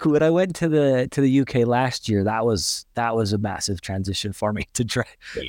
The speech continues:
Speaker 1: to drive on the, <laughs> the,
Speaker 2: Correct. Right.
Speaker 1: the correct side of the road, yeah.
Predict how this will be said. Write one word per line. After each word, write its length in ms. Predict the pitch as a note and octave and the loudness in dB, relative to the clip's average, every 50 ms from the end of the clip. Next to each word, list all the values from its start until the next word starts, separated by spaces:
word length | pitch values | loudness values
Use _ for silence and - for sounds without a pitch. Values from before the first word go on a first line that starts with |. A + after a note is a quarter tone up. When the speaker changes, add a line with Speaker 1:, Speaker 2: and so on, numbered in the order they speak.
| - | -4
Speaker 1:
to 100 | - C#3 | -2 -2
drive 380 | C3 A2 B2+ B2+ A#2+ A#2+ A#2+ A#2+ | -2 0 0 2 2 2 2 2
on 220 | A#2+ A#2 A#2 A2+ | 2 2 2 2
the, 260 | A2+ A2 A2 G#2+ A2 - _ | 2 2 0 -2 -4 -8 _
<laughs> 60 | - | -4
the, 400 | B2 B2+ - - - C#3 G#2+ A2 | -4 -4 -2 0 -2 -2 -2 0
Speaker 2:
Correct. 320 | A#2+ A2+ G2 F2+ - - _ - - | 0 0 2 0 0 -4 _ -6 -4
Right. 220 | G#2 G#2 G2 - - | -2 -2 -2 -4 -4
Speaker 1:
the 240 | - - B2+ C#3+ - | -4 -2 -2 0 0
correct 480 | - - - D#3 C3 C#3 D3 D3+ - - | 0 0 0 0 2 2 2 2 0 -2
side 260 | - - E3+ - - | -4 -4 -4 -2 -2
of 160 | D#3+ D#3 - | -2 -2 0
the 180 | - E3+ D3+ D3+ - - | -2 -2 -2 -2 -2 0
road, 400 | E3 D3+ D3 D3 C#3+ C#3 C3 C3 | 0 2 4 4 4 4 4 4
yeah. 280 | C#3 C#3 C#3 C3 C3 | 4 2 2 0 -2